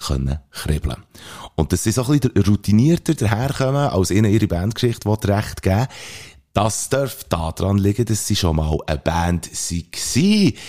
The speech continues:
Im No-Neuni, fragt mich nicht, die haben ja dann irgendwie Anfang höchstens ein Brusthaar gehabt.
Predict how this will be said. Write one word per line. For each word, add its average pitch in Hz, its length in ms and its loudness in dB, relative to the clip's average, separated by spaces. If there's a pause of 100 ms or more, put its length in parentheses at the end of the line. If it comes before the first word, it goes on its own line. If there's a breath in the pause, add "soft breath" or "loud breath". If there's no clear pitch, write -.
(200 loud breath)
Im 120 300 2
No-Neuni, 196 1080 4
fragt 110 340 0
mich 95 120 0
nicht, 104 320 0
die 78 80 -2
haben 76 100 -2
ja 76 80 -2
dann 80 300 0 (1700 soft breath)
irgendwie 73 260 -6
Anfang 73 420 -4
höchstens - 280 -4
ein 90 180 -4 (100)
Brusthaar 127 640 -2
gehabt. 123 380 -2